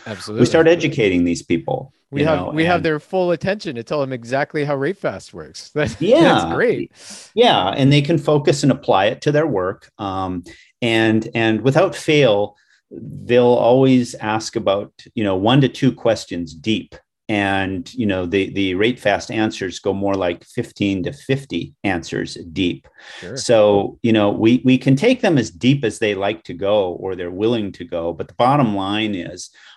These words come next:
Speaker 2: um, you know, most people are satisfied after one or two, you know, questions of
Speaker 1: <laughs>
Speaker 2: inquiry. Um,
Speaker 1: They're like,
Speaker 2: yeah.
Speaker 1: "Oh, oh, there's, oh, wow. I, <laughs>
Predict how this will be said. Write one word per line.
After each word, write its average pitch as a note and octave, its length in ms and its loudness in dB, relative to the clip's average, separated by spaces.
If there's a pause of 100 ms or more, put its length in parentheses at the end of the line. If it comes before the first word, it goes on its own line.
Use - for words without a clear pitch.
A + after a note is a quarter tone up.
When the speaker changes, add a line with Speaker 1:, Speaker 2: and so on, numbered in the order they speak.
(140)
Speaker 2:
um, F2+ 480 0
you G#2 100 -2
know, G2 80 0
most G2+ 240 0
people G#2 300 0
are F2+ 180 0
satisfied E2+ 640 -4
after E2+ 340 -6
one F2 240 -4
or E2+ 120 -6
two, E2+ 480 -2
you F#2 100 -6
know, E2+ 160 -6
questions E2+ 720 -4
of E2+ 260 -6
Speaker 1:
<laughs> - 100 -4
Speaker 2:
inquiry. E2 720 -4 (400)
Um, E2+ 500 -4 (160)
Speaker 1:
They're E3+ 100 -2
like, D#3+ 160 0
Speaker 2:
yeah. F#3+ 220 2
Speaker 1:
"Oh, G#2+ 480 0
oh, C3 380 0
there's, D3+ 400 -6
oh, D3+ 160 -2
wow. G#2+ 460 -6 (100)
I, C3+ 240 -4 (240)
<laughs> - 200 -20